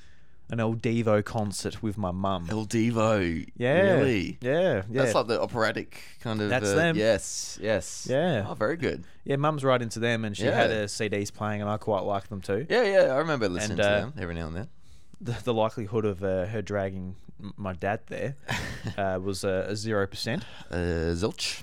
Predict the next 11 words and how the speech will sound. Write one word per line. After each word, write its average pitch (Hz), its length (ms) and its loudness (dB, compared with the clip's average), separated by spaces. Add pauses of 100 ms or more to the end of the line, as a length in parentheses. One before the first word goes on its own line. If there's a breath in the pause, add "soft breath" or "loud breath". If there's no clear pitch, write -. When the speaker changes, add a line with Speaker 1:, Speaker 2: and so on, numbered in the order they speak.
Speaker 1:
But - 340 -2
I 185 100 2
was 311 120 0
quite 127 180 2
happy 139 300 0
for 131 240 2
the, 117 80 4
Speaker 2:
Yeah. 113 140 4 (100)
Speaker 1:
for - 120 -2
the 104 100 -10 (200)
chance, 160 480 -4